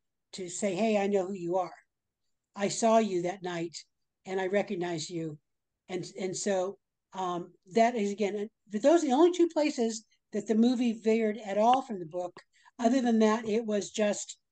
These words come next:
step by step the book. And, and it was fascinating. The scenes in Morocco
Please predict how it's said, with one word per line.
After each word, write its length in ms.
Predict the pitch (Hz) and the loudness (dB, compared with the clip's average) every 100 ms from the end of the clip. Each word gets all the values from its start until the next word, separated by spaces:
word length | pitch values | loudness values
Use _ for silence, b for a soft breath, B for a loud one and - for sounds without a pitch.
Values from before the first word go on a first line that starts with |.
| _ _ | _ _
step 340 | - - 226 220 | -12 2 2 2
by 120 | 190 | -2
step 280 | - 185 156 | -2 -6 -6
the 100 | 170 | -8
book. 260 | 170 160 - | -8 -10 -8
And, 180 | 202 220 - _ _ _ _ | -8 -8 -14 _ _ _ _
and 140 | 226 208 | -2 0
it 140 | 226 | -2
was 180 | 214 208 | -6 -6
fascinating. 640 | - 247 277 240 214 190 175 | -2 0 0 0 0 0 -2
The 100 | 190 | -4
scenes 540 | - - 262 277 226 | -4 -2 2 2 2
in 100 | 196 | 0
Morocco 720 | 180 185 202 220 226 208 196 | -2 -2 0 0 -2 -2 -4